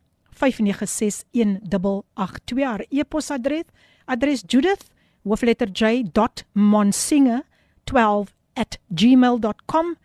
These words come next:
Gaan kry vir haar daar op Facebook, Judith Vollmer, V O L L M E R. Dis hoe ons haar van spel. En dan ook haar Facebook page kan jy lekker daar gesels met haar. Leestyd met Judith.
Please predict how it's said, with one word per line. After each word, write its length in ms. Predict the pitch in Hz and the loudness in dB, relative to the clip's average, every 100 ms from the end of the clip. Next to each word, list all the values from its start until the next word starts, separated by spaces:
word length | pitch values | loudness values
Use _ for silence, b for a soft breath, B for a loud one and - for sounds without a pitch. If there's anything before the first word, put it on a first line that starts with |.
| _ _ | _ _
Gaan 240 | - 196 | -6 -6
kry 260 | - 285 294 | 0 0 0
vir 120 | 330 | -2
haar 160 | 302 294 | -4 -2
daar 300 | 254 254 262 - | -2 -2 -4 -2
op 280 | 240 _ - _ | -4 _ -20 _
Facebook, 540 | - 415 - 208 - - _ | -2 -2 -2 -6 -8 -20 _
Judith 380 | 170 220 214 - - | -2 0 0 -4 -2
Vollmer, 500 | 240 214 202 185 175 b b b b _ _ | 0 2 0 -4 -10 b b b b _ _
V 420 | 190 180 277 330 508 - | -8 0 2 2 -2 -2
O 200 | 277 233 | -2 -2
L 300 | 165 202 269 302 | -4 -4 -4 -4
L 240 | 220 220 _ | -4 -6 _
M 200 | 269 240 - | -4 -4 -4
E 120 | 240 226 | -10 -10
R. 240 | - 196 165 | -8 -10 -6
Dis 180 | 190 - | -8 -6
hoe 100 | 226 | -6
ons 120 | 214 | -6
haar 140 | 180 - | -10 -10
van 220 | - 311 | -6 -4
spel. 440 | 294 - 240 240 240 b b b _ | -6 -6 -4 -4 -6 b b b _
En 180 | 294 302 | 0 2
dan 180 | 285 - | 0 0
ook 240 | 277 269 - _ _ | -2 -2 -12 _ _
haar 120 | 226 | -8
Facebook 380 | - 403 - 277 _ | -2 -2 -2 -8 _
page 320 | 254 220 - | 0 0 -2
kan 160 | 226 202 | -4 -2
jy 120 | 190 | 0
lekker 440 | 196 - 247 185 - | -2 -2 -6 -6 -10
daar 260 | 196 202 202 | -6 -6 -6
gesels 440 | 208 - 208 196 | -12 -8 -6 -6
met 140 | 208 196 | -8 -8
haar. 260 | 185 196 b b b | -8 -8 b b b
Leestyd 720 | 190 190 294 - - 254 - - _ _ | -2 2 2 0 0 0 0 -16 _ _
met 400 | 180 190 214 - _ _ - | 0 0 0 -4 _ _ -10
Judith. 460 | 156 226 202 180 | 2 2 2 -4